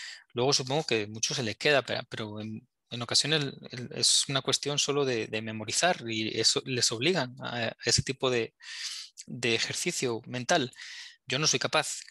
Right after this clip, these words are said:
Eh, yo la única manera que tengo de, de poder, eh, aprender algo es resumiendo o esquematizando. Para mí un, un texto, un plano de un libro es ruido. No, no soy capaz de, de, de hacer nada con él.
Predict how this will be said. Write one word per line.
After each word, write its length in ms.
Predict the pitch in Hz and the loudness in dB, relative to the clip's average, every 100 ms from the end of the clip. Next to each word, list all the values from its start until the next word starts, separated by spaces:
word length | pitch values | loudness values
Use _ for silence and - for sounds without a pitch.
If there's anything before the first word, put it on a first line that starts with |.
| - | -2
Eh, 220 | 120 117 | 0 2
yo 100 | 113 | 0
la 120 | 123 | 0
única 260 | 131 127 131 | -2 0 2
manera 320 | 131 139 135 | 2 2 2
que 80 | 131 | 0
tengo 280 | 151 135 | 0 0
de, 360 | 113 110 107 - | 0 -2 -4 -6
de 380 | - 113 120 113 | -14 -8 -2 -4
poder, 500 | - 110 117 131 - - - | -2 0 2 2 -2 -14 -20
eh, 80 | - - - _ - | -12 -12 -12 _ -2
aprender 480 | 147 - 120 120 131 | 0 0 0 4 4
algo 380 | 147 156 135 | 6 4 4
es 440 | 127 131 - - 156 | 4 6 6 4 2
resumiendo 640 | 135 - 120 143 147 117 | 6 6 4 -2 -2 -4
o 320 | 110 107 107 110 | -8 -6 -4 2
esquematizando. 840 | - 120 113 - - 147 117 123 - - - - - _ _ _ _ - 127 | 2 2 0 0 2 0 -2 -8 -12 -12 -12 -16 -20 _ _ _ _ -10 -4
Para 160 | - 117 | 0 0
mí 240 | 120 143 | 2 2
un, 340 | 151 147 135 - _ | 2 0 -4 -10 _
un 160 | 139 139 | -8 0
texto, 520 | 147 - - 185 - _ - | 2 2 0 -4 -10 _ -16
un 120 | 147 - | -14 2
plano 360 | 131 160 185 - _ _ _ | 4 4 0 -6 _ _ _
de 220 | - 120 | -12 -8
un 140 | 117 131 | -6 2
libro 440 | 151 160 170 - _ _ | 2 4 0 0 _ _
es 320 | - 131 - - | -4 2 2 4
ruido. 320 | 139 131 - _ _ _ - | 0 0 -4 _ _ _ -12
No, 180 | 123 127 | -8 -6
no 160 | 135 | 0
soy 180 | - 143 | 2 2
capaz 420 | - 123 127 - - | 0 2 0 0 -6
de, 360 | 123 117 110 110 | -10 -4 -4 -4
de, 260 | 110 107 135 | -8 -10 -8
de 160 | 123 | -4
hacer 220 | 120 120 | -2 0
nada 180 | 123 120 | 0 0
con 160 | - 107 | 0 -6
él. 160 | 107 | -8